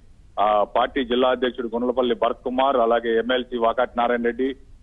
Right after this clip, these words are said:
రాష్ట్ర అధికార ప్రతినిధి కర్నాటి ఆంజనేయ రెడ్డి, వీళ్ళంతా కూడా వెళ్ళి, ఆ, ఇదేమిటని ప్రశ్నించారు. అధికార పార్టీ నేతలు కొంతమందిని, ఏ, ఫ్లెక్సీలు మాత్రం ఎప్పటి నుంచో ఎక్కడెక్కడో, ఆ, ఉన్నాయి, వాటిని ఎందుకు తొలగించరని చెప్పి వాళ్ళు గట్టిగా నిలదీయడం జరిగింది.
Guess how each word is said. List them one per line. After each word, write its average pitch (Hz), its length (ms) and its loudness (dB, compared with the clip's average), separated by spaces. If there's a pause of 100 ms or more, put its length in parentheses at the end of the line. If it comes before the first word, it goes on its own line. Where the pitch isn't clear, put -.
(180)
రాష్ట్ర 156 380 0
అధికార 147 360 0
ప్రతినిధి 127 520 -4
కర్నాటి 123 460 -2
ఆంజనేయ 123 320 0
రెడ్డి, 107 240 -4
వీళ్ళంతా 110 320 -2
కూడా 120 180 2
వెళ్ళి, 120 340 0 (440)
ఆ, 107 160 4
ఇదేమిటని 147 520 -2
ప్రశ్నించారు. 127 680 -2 (320)
అధికార 185 300 0
పార్టీ 175 320 -2
నేతలు 160 320 0
కొంతమందిని, 165 800 -2
ఏ, 131 300 -6
ఫ్లెక్సీలు 143 380 -2
మాత్రం 143 480 0 (540)
ఎప్పటి 185 300 -2
నుంచో 185 320 0
ఎక్కడెక్కడో, 170 680 0 (300)
ఆ, 120 40 2 (220)
ఉన్నాయి, 156 460 2
వాటిని 139 380 0
ఎందుకు 180 180 -2
తొలగించరని 156 600 0
చెప్పి 139 180 0
వాళ్ళు 123 240 2
గట్టిగా 156 280 0
నిలదీయడం 131 420 0
జరిగింది. 101 420 -6